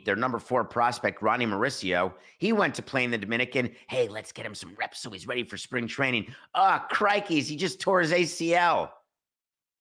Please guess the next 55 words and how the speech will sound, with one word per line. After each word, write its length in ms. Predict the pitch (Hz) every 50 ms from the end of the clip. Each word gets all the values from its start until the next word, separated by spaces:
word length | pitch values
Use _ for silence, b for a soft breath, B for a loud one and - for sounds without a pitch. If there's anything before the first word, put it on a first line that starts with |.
| _ _ _ _ _ _ _ _ _ _ _ _ _ _ _ _ _ _ -
"Hey, 180 | 151 165 151
we'll 180 | 135 120 120 117
send 320 | - - - 185 170 160
our 100 | 147 139
trainer." 440 | - - - - 160 156 143 123 104
Who 140 | 123 240 269
are 60 | 254
the 80 | 208 185
trainers 400 | - - 196 175 170 147 131 110
for 100 | - 123
the 100 | 123 110
Dominican 380 | 113 117 120 107 110 107 101
team 180 | 98 117 110 104
he's 100 | 98 90
playing 280 | - - 117 107 101
on? 180 | 90 80 73 - B B B B
"We're 100 | 123 127
gonna 140 | 143 135
be 140 | 127 135 123
in 100 | 107 104
touch 260 | - - - 127 -
with 120 | - - -
them," 120 | 87 76
my 120 | 67 65 65
baseball 340 | 65 78 - - - 69
guys 260 | 69 73 73 65 - -
would 120 | 67 -
say. 240 | - - 69 62 - B B B B B
"We're 100 | B 160
gonna 140 | 156 151 135
make 220 | 135 139 143 -
sure 240 | - - 156 147 143
that 120 | 135 120
the 160 | - 107 113 135
innings 280 | 143 147 139 127 117
are 80 | 123 104
limited 320 | 113 135 143 131 117 110
because 260 | 104 107 - 127 104
we 120 | 87 87 78
speak 380 | - - - - - 117 - -
to 100 | - 85
that 180 | 92 101 107 - -
pitching 320 | - 104 110 - - 85 78
coach." 440 | - - 76 - - - - - _ _ _ _ _ _ _ _ _ _ _ _ _ _ _ _ _ _ _ _
Well, 160 | - 101 127
if 80 | 147 131
you've 140 | 117 101 117
ever 120 | 139 143
been 160 | 127 131 131
to 60 | 127 117
the 100 | 123 113
Dominican 380 | 98 104 127 135 123 123 113
or 40 | 113
Venezuela, 720 | 110 120 117 117 101 110 127 127 120 113 101 95 95 - - _
yeah, 180 | - - - -